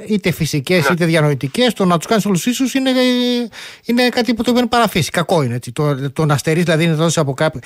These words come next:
Speaker 1: όλοι ίσοι σημαίνει όλοι προς τα κάτω, έτσι. Άλλο, άλλο ίσες ευκαιρίες, άλλο ισονομία, και άλλο η, η δυνατότητα ίσης αφετηρίας, δηλαδή να, να δώσεις τα ίδια πράγματα, τα ίδια όπλα, τις,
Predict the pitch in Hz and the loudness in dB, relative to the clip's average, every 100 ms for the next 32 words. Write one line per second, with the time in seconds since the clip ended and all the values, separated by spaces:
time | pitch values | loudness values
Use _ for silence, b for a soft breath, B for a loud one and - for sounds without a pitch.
0 | B B 151 180 180 170 - 190 185 175 | B B 0 2 2 2 0 2 2 0
1 | 165 175 147 135 98 - 120 120 - 165 | -2 0 0 -2 -12 -12 -10 -8 -2 0
2 | 202 170 170 190 175 165 - 143 139 143 | 2 2 2 2 0 -2 -2 -2 0 0
3 | 151 170 160 165 147 139 139 165 B B | 0 -2 0 0 0 2 0 -2 B B
4 | B - 170 185 180 160 165 139 147 151 | B -2 2 4 2 0 -6 -4 -4 0
5 | 147 156 160 156 - 147 135 135 131 135 | 0 0 0 0 -2 -4 -2 -2 0 0
6 | 135 131 143 131 127 131 123 143 143 143 | 0 0 0 0 0 -2 0 -2 0 0
7 | 143 143 143 135 120 139 143 135 131 131 | 2 2 2 0 0 0 2 2 2 -2
8 | 120 117 | -4 -4